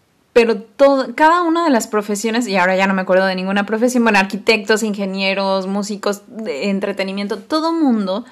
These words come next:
está siendo sometido a esas energías también,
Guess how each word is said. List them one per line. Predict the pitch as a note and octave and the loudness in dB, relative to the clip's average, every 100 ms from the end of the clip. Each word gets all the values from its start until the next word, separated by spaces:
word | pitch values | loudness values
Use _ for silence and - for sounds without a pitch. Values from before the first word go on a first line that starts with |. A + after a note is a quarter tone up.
| - - - _ _ _ _ - | -20 -20 -20 _ _ _ _ 2
está | B3 A#3 - - A#3+ B3 | 2 2 -4 0 2 2
siendo | - B3 A#3 | 0 2 2
sometido | B3 C4+ A#3+ A#3 F#3+ | 0 0 -2 -4 -6
a | G#3+ A3 | -4 -4
esas | F#3+ A3+ A3+ | -4 -6 -4
energías | G#3+ A#3 A#3 D#4 D#4+ | -4 -4 -4 -6 -6
también, | - F3 - - | -12 -14 -14 -18